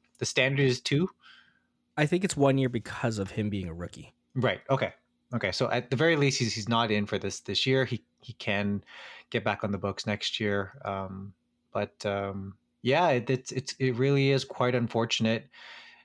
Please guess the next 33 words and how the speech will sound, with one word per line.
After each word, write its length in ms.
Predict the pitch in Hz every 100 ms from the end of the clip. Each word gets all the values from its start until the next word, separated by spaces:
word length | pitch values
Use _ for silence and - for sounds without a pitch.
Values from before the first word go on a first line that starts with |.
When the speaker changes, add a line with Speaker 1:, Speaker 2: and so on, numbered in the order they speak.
| _ _ 131
Speaker 2:
Mm-hmm. 200 | 110 104 147
Speaker 1:
if 160 | 139
we 80 | 147
also 220 | 135 -
consider 400 | 143 117 123 120
all 180 | 120 123
the 120 | 120
other 140 | 113 110
things 240 | 113 104
that 100 | 104
are 100 | 104
already 280 | 104 104 98
happening 340 | 101 - 107
in 100 | 95
Raptor 340 | 95 101 110 95
land, 200 | 95 92
where 180 | 95
they 140 | 92 98
have 180 | 101 -
to, 100 | 101
you 180 | 95 - - - - _ 104
know, 80 |
make 180 | 95 110
decisions 380 | 107 - 110 113
on 140 | 110
Masai 340 | 107 - 107 104
Ujiri 460 | 107 104 95 90
and 100 | 92
Kyle 260 | - 110 113
Lowry 460 | 107 107 98 98 98
and 80 |
how 140 | 101
to, 100 | 113